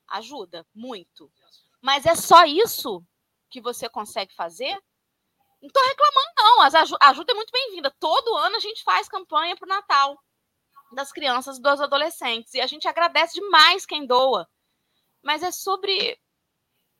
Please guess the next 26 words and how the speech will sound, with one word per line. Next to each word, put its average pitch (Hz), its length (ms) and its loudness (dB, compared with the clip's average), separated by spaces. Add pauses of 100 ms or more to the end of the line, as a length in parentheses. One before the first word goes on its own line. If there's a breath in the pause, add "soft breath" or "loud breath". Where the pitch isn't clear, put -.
(280)
e 349 140 -6
a-, 427 100 -4
e 403 120 -4
aí? 247 360 -4 (580)
E 294 60 -4
além 320 360 0
disso? 196 500 -12 (1040)
Será 285 160 2
que 320 160 -6
isso 359 320 2
é 277 80 2
dar 240 180 6
a 220 80 4
mão? 285 360 -8 (920)
Será 294 200 4
que - 100 -14
fornecer 339 720 2 (180)
uma 587 520 4
ceia 311 960 4
no 240 140 -12
final 285 460 2
do 311 100 -8
ano, 294 440 2
ajudar 247 440 2
a - 40 -4
fazer, 254 720 -2